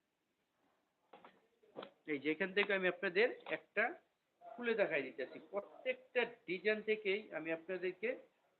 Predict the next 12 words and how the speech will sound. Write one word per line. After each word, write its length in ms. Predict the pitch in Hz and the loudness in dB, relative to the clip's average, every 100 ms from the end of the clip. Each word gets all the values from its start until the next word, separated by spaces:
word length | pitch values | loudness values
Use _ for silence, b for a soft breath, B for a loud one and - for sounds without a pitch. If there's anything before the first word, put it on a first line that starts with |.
| _ | _
একটা 300 | 160 - 185 | -12 -4 -2
করে 200 | 180 202 | 0 -2
খুলে 260 | 214 175 165 | -2 -2 0
দেখাই 260 | 147 131 | 0 0
দিতেছি। 420 | 120 123 120 - 139 | -4 -8 -14 -12 -12
এই 60 | |
যেটা 240 | 135 156 180 | -10 -6 -4
থাকবে 280 | 185 180 | -2 2
আপনার, 300 | 202 202 254 339 - - - _ _ _ _ _ _ _ _ _ _ _ _ _ _ _ _ _ _ _ _ _ _ _ _ _ _ | 2 2 -4 -4 -8 -20 -20 _ _ _ _ _ _ _ _ _ _ _ _ _ _ _ _ _ _ _ _ _ _ _ _ _ _
এই 120 | 160 147 | -8 -8
যে 100 | 135 | -6
দেখেন, 280 | 127 110 | -10 -10